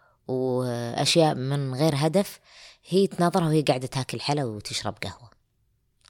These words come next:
والله هذا، هذا، هذا مود اليوم. تبون ما تبون كيفكم. بعدين نوف تكلمت عن العائلة. يا ليل العائلة. اللي نوف تكلمت عنها، كل العوائل ممكن تحدد location بيتنا وتجينا.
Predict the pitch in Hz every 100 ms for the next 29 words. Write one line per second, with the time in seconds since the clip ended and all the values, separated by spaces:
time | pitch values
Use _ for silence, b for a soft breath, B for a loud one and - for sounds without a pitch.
0 | - 165 151 151 151 120 123 120 107 -
1 | _ _ b b b 165 175 170 160 170
2 | 139 120 113 104 _ _ _ _ _ _
3 | _ _ _ _ - 139 180 247 208 143
4 | 139 151 147 226 285 269 - - - -
5 | - _ _ B B B B - 196 196
6 | 226 - - 196 180 - 147 147 123 135
7 | - 120 139 151 196 220 214 170 156 156
8 | - 110 101 _ b b b - 185 175
9 | 208 - - 165 151 - 123 120 - 220
10 | 202 160 160 165 185 196 - B B B
11 | - 170 - 147 - 160 143 117 127 -
12 | 156 - 135 143 156 190 185 - 139 156
13 | 131 123 101 98